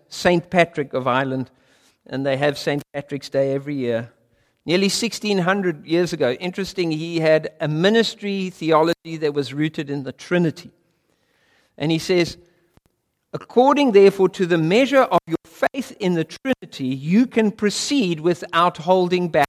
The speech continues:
from danger, to make known the great gift of God, his everlasting comfort, comfort, and to spread his name everywhere with confidence and without fear."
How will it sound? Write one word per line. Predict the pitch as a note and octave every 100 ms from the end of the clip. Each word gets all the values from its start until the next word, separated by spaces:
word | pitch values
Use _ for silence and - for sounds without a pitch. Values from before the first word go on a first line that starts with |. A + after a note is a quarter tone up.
| _
from | - D3 C#3+
danger, | C#3+ D3 D3 D3 A2+ - _ _ _ _ _ _ _ -
to | A#3
make | G#3 G#3 A3
known | G#3+ A3+ A#3 G3+
the | F3+
great | - F3 A3 C#4+ -
gift | B3+ A3+ -
of | G#3+ E3
God, | F3 D#3 C#3 _ _ -
his | B3+ B3+ A#3+ -
everlasting | D4+ D#4+ C4 A3 G#3 G3+ - G3+
comfort, | F#3+ F#3 F#3 F#3 D#3 - _ _ -
comfort, | F#3+ F#3 - C#3+ _ -
and | E3
to | D#3+
spread | D#3 - G3 G#3 G#3 -
his | F3+ - _ -
name | D#3+ E3 E3+ E3 -
everywhere | G3+ E3+ C#3+ C3 B2+ B2
with | A#2+ -
confidence | - C#3+ C#3 C3 B2 A#2+ - -
and | C3+ B2+
without | A#2+ C3 A2
fear." | G#2+